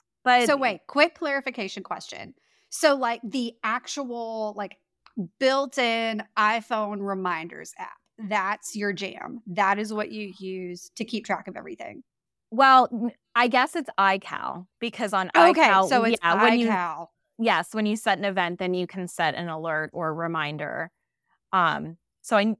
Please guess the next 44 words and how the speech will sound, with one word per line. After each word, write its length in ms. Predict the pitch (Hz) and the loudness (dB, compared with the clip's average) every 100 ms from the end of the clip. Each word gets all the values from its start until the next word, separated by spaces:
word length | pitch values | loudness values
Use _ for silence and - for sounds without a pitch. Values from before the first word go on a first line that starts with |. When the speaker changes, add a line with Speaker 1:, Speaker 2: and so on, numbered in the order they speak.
| _ 240 | _ -6
Speaker 2:
Okay. 360 | 226 240 190 | -4 -4 -4
Speaker 1:
typically 480 | 185 339 269 269 233 | -2 0 0 0 -2
need, 240 | 220 196 170 | 0 0 0
like, 220 | 170 175 | -4 -4
two 180 | - 180 | -6 -4
reminders, 640 | 160 147 147 - - 190 | -4 -6 -10 -12 -12 -8
like, 160 | 180 180 | -8 -4
a 80 | 180 | -6
day 280 | 175 175 | -2 -2
before 400 | 190 220 - 247 | 0 -2 0 -2
something 600 | 269 277 285 277 285 330 - | 0 -2 -2 0 0 0 0
<laughs> 40 | |
and 140 | 302 294 | 0 4
then, 220 | 302 285 | 6 6
Speaker 2:
<laughs> 60 | - | 8
Speaker 1:
like, 340 | 262 254 - - - _ _ | 6 6 0 -12 -20 _ _
thirty 300 | 254 240 247 | 4 4 2
minutes 340 | 220 214 202 | 2 0 0
before, 480 | - 208 202 185 180 | -4 -2 0 2 2
like, 380 | 175 165 160 - | 2 2 0 -4
"Hurry 320 | - 202 185 | -2 0 2
up, 160 | 165 - | 0 0
like, 180 | 180 175 | -4 -4
this 180 | 175 - | -6 -8
is 80 | 156 | -4
happening," 600 | 151 151 185 180 185 196 - - - - - | -4 -2 -6 -4 -4 -6 -8 -20 -20 -20 -2
<laughs> 400 | 320 - 523 - | -2 2 0 2
just 200 | - 285 | -2 -2
to 60 | - | -2
give 160 | 233 240 | 0 2
myself 480 | 226 220 - 202 | 2 2 2 2
time 360 | - 220 180 196 | 2 0 2 0
if 80 | 190 | -2
I 80 | 180 | -2
need 240 | 180 175 | -2 -6
to, 80 | - | -6
like, 240 | 165 165 | -4 -4
go 180 | - 143 | -4 -4
somewhere 580 | 196 254 214 214 214 220 _ _ _ | -4 -6 0 2 2 0 _ _ _
and 160 | - 196 | -4 -2
be 100 | 185 | 0
there 200 | 180 180 | 2 2
on 180 | 170 190 | 0 -2
time. 340 | 214 196 175 | -2 -2 -2